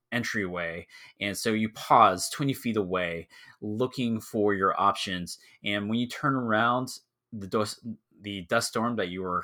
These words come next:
confident you were ahead of engulfs you. You wake up in a medical bed. Your vision's hazy.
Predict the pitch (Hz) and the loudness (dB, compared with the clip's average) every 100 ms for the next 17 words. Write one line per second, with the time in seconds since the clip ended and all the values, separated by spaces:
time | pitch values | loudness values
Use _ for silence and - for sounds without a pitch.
0 | - - 107 107 110 101 104 110 101 - | -6 -6 -4 -4 -4 -6 -6 -2 -2 0
1 | 117 127 147 - - - - - _ _ | 0 2 0 -2 -16 -20 -20 -20 _ _
2 | - 110 90 87 - - - - _ _ | -8 -4 -2 -2 -2 -6 -8 -16 _ _
3 | _ _ - - _ 135 170 170 147 123 | _ _ -14 -14 _ -2 2 4 6 4
4 | - - - - _ _ _ _ - 104 | 4 -4 -16 -20 _ _ _ _ -8 -4
5 | 101 95 - - _ _ _ _ 104 101 | -4 -6 -8 -14 _ _ _ _ -8 -4
6 | 101 110 95 76 65 - _ _ _ - | -2 -2 -2 -6 -8 -10 _ _ _ -8
7 | 117 107 117 131 123 - 123 131 139 165 | -4 0 0 2 0 0 0 0 2 0
8 | 185 | -2